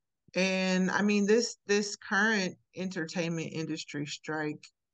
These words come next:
is, is, uh, basically along the same lines that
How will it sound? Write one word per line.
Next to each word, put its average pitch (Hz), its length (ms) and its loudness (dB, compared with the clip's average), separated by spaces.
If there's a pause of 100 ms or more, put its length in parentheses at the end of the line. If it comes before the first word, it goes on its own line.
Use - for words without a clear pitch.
(560)
is, 156 580 -6 (1120)
is, 151 520 -6
uh, 104 580 0
basically 147 920 -2
along 151 380 -4
the 160 80 -2
same 160 300 -6
lines 160 580 -2
that 147 400 -2